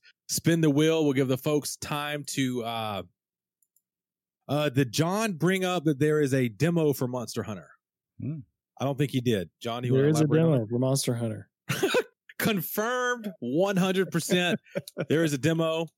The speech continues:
Speaker 1: Uh, and that let someone in chat, Nacho, know that if there is, they're gonna download it. That's a great way to see if you like the game. Get that demo on the Switch. Uh, Chris, do you got us a winner, our third winner of the evening?
Speaker 2: I do. He's no one,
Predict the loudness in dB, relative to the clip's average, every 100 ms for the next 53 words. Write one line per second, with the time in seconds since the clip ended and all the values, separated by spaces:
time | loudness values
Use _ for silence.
0 | _ _ _ -6 -4 -2 -2 -2 -2 0
1 | 0 0 -6 -10 -8 -6 -4 -4 -2 -4
2 | -2 -4 0 2 2 2 0 0 -2 -4
3 | -8 -4 -2 0 0 -2 -6 -8 -6 -6
4 | -6 -4 -4 -4 -4 -4 -2 -2 -2 -2
5 | -2 -2 -2 -2 -4 -4 -4 -6 -8 -10
6 | -12 _ _ -6 -2 -2 -2 -2 -2 -2
7 | -2 -4 -2 0 0 -2 -10 -14 _ _
8 | _ _ _ -4 -2 -2 -4 -8 -2 0
9 | 0 -2 -2 0 0 0 0 0 -2 -2
10 | -6 -8 -6 0 2 2 2 0 -2 -6
11 | -10 -6 -4 -2 -2 -2 -2 -2 -4 -6
12 | -6 -10 _ _ _ _ -2 2 2 2
13 | -4 _ _ _ _ _ _ _ _ _
14 | _ _ _ _ _ _ _ _ _ -2
15 | -2 0 -2 -2 -8 -14